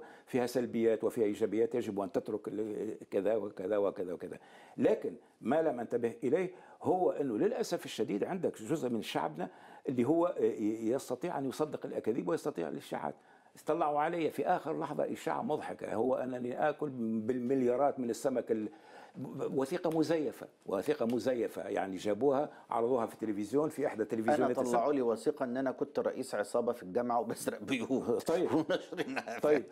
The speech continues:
Speaker 1: طلعوا وثيقة اللي هي،
Speaker 2: <laughs>
Speaker 1: آه، آه، و-، وثيقة سمك، آه، يعني فاتورة سمك لسنة رجعها لشهر. ثم قالوا: "المرزوق يأكل في ش-"، والله أقسم برب العزة أنا لا آكل هذا السمك الفاخر،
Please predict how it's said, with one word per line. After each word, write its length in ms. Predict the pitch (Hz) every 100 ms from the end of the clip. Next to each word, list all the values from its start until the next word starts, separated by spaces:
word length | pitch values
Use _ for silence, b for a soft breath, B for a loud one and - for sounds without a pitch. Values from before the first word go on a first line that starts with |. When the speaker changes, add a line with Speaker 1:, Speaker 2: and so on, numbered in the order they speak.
| - 120
Speaker 1:
طلعوا 460 | 170 185 160 147 139
وثيقة 440 | - 220 214 175
اللي 220 | 165 156 165
هي، 180 | 170 -
Speaker 2:
<laughs> 40 |
Speaker 1:
آه، 540 | 120 117 113 123 107 110
آه، 40 |
و-، 320 | 110 117 117
وثيقة 340 | 110 139 - 101
سمك، 340 | - 131 120 - 101
آه، 720 | 92 92 90 85 87 85 82 87
يعني 400 | 90 87 87 87
فاتورة 380 | - 113 123 104
سمك 420 | - 113 110 107
لسنة 460 | 107 - 160 185 247 b b b b _ _ -
رجعها 360 | 120 107 135 147
لشهر. 380 | 127 - 104 - B B B B -
ثم 220 | 165 160
قالوا: 320 | 147 170 160
"المرزوق 440 | 143 135 143 151 135
يأكل 420 | 151 - - 151
في 140 | -
ش-"، 80 | -
والله 580 | - 107 110 147 127 123
أقسم 380 | 131 - 127 123
برب 320 | 110 135 127
العزة 360 | 120 117 123 113
أنا 260 | - 135 123
لا 300 | 131 - 135
آكل 200 | 120 110
هذا 140 | 120
السمك 340 | - 127 -
الفاخر، 400 | 104 - 135 139